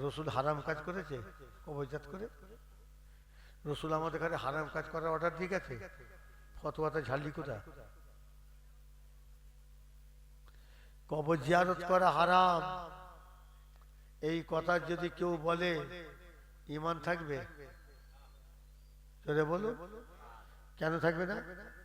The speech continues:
রসুলের কাজ কোনোদিন হারাম হবে না। রসুলের কাজ কোনোদিন হারাম হবে না। আর রসুল কবর জিয়ারত করা বলে না, রসুল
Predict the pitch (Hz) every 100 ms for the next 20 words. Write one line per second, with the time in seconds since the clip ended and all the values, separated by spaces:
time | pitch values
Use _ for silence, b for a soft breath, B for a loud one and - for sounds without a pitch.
0 | - - - - - - - - - -
1 | - - b b b 151 170 - 240 320
2 | 320 285 262 262 226 196 190 151 151 143
3 | 120 113 107 - - - - - - -
4 | - - - - - - - - - -
5 | - - b b b 151 165 214 226 240
6 | 220 233 247 262 285 339 381 285 339 -
7 | - 339 - - - - - - 156 180
8 | 165 123 - - - - B B - 170
9 | 208 - 370 339 - 269 339 320 269 269
10 | 262 247 262 247 220 208 156 254 349 330
11 | 254 - - 226 160 226 - 294 226